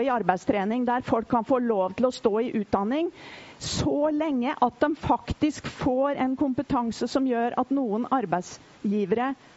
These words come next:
har bruk for dem. Og det kan hende ta litt tid. Kan hende det tar litt mer enn tre år. Det kan ta fire år, det kan ta fem år. Men for noen går dette veldig bra. Men da må vi ha den tålmodigheten, og så må de ha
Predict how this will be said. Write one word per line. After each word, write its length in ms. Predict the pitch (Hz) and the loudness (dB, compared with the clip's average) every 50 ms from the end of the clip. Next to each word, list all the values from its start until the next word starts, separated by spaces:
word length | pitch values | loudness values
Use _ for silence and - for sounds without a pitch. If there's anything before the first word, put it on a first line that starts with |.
| - - | -6 -2
har 180 | - 214 226 240 | 2 2 2 2
bruk 220 | 190 208 175 - - | 2 0 -2 0 -2
for 140 | 196 175 165 | -2 -2 -2
dem. 140 | 147 135 - - - - - - - - - - - - - - - - - - - - - | -2 -4 -6 -10 -18 -20 -20 -20 -20 -20 -20 -20 -20 -20 -20 -20 -20 -20 -20 -20 -20 -18 -6
Og 120 | - 269 240 | -4 -2 -2
det 140 | 262 262 - | -2 -2 0
kan 160 | 302 285 294 | 0 0 0
hende 220 | 294 269 262 277 - | 0 0 -2 -2 -2
ta 140 | 294 247 233 | -2 -2 0
litt 160 | 226 220 - | -2 -2 -2
tid. 240 | - 196 175 165 160 - - - - | 0 0 0 -2 -4 -8 -16 -4 -2
Kan 160 | 269 269 294 | 0 0 0
hende 200 | 269 254 240 269 | 0 0 0 -2
det 120 | 285 - - | -2 0 0
tar 160 | 320 370 349 | 0 0 0
litt 160 | 339 330 - | -2 -2 -2
mer 160 | 277 247 233 | -2 -2 -2
enn 120 | 240 233 247 | -2 -2 0
tre 140 | 220 202 190 | 0 0 0
år. 160 | 170 165 156 | -2 -2 -4
Det 800 | - - - - - - - - - - - - - - - - | -8 -14 -20 -20 -20 -20 -20 -20 -20 -20 -20 -20 -20 -20 -14 -8
kan 160 | - 208 226 | -6 -2 -2
ta 80 | 285 262 | -2 0
fire 320 | - 349 294 - - 277 | 0 0 2 2 0 0
år, 160 | 330 349 277 | 0 -2 -2
det 80 | 226 - | -2 -2
kan 120 | 254 247 | -2 0
ta 120 | - 285 - | 0 -2 -2
fem 240 | - 294 269 269 294 | -2 -2 0 0 0
år. 200 | 330 370 381 277 - - - - - - - - - - - - - - - - - - - - - - - - - - - - - - - - - - | 0 0 -2 -4 -6 -10 -16 -20 -20 -20 -20 -20 -20 -20 -20 -20 -20 -20 -20 -20 -20 -20 -20 -20 -20 -20 -20 -20 -20 -20 -20 -20 -20 -20 -20 -20 -6 -2
Men 220 | 233 226 220 202 | -2 -2 -2 -2
for 160 | - 247 240 | -2 -2 -2
noen 280 | 220 208 190 233 440 403 | -2 -2 -2 -2 0 0
går 200 | 302 269 269 269 | 0 0 0 -2
dette 200 | - 240 240 226 | -2 -2 -2 -2
veldig 200 | 214 202 202 196 | 0 -2 0 0
bra. 160 | 220 254 349 349 247 - - - - - - - - - - - - - - - | 0 -2 -2 -2 -4 -6 -12 -14 -16 -16 -18 -18 -20 -20 -20 -20 -20 -20 -8 -4
Men 120 | 254 240 240 | -4 -2 0
da 100 | 247 247 | 0 0
må 120 | 247 262 247 | 0 0 -2
vi 60 | 302 | -2
ha 400 | 294 - - - 254 240 254 269 254 | -4 -4 -2 -2 0 0 0 0 0
den 220 | 233 233 254 269 - | -2 -2 -2 -2 0
tålmodigheten, 640 | 311 262 226 208 196 185 202 190 190 190 - 294 | 0 0 0 -2 -2 0 0 -2 -2 -2 -2 -2
og 100 | 349 285 | -2 0
så 80 | - 294 | -2 -2
må 120 | 240 233 233 | -2 0 -2
de 100 | 269 262 - | -2 -2 0
ha 140 | 262 214 | 0 0